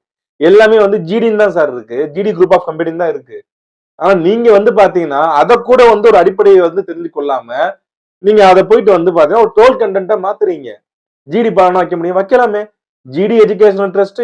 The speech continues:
ஜி டி கம்பெனிஸ், group of company இருக்கிறப்ப அவங்க சொந்தக்காரங்க, அவங்களோட ரத்த வழி சொந்தக்காரங்களே வந்து வைக்கும் பொழுது நீங்க வந்து ஜி டி நாயுடு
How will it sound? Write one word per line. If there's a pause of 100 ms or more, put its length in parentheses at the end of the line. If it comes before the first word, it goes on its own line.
ஜி
டி
கம்பெனிஸ்,
group
of
company
இருக்கிறப்ப (640)
அவங்க
சொந்தக்காரங்க,
அவங்களோட
ரத்த
வழி
சொந்தக்காரங்களே
வந்து
வைக்கும்
பொழுது (640)
நீங்க
வந்து
ஜி
டி
நாயுடு